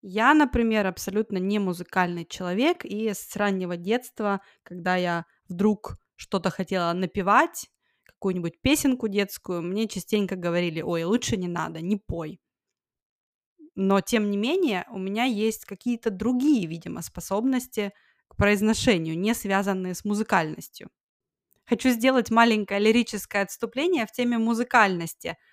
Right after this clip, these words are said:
чтобы проиллюстрировать, как ограничивающие убеждения препятствуют развитию. Поскольку мне с раннего детства говорили, что у меня нет слуха, я не музыкальная,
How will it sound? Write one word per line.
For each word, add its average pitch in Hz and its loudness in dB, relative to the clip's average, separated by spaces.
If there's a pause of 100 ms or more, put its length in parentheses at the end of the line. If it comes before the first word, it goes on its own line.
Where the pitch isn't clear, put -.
чтобы 240 0
проиллюстрировать, 226 -2 (240)
как 262 4
ограничивающие 196 -4
убеждения 208 0
препятствуют 196 -2
развитию. 196 -4 (880)
Поскольку 320 2
мне 214 0
с - -6
раннего 226 2
детства 185 -4 (140)
говорили, 208 4
что 196 -4
у - -2
меня 226 0
нет 220 -2
слуха, 202 -4
я 180 -2
не 220 -4
музыкальная, 180 0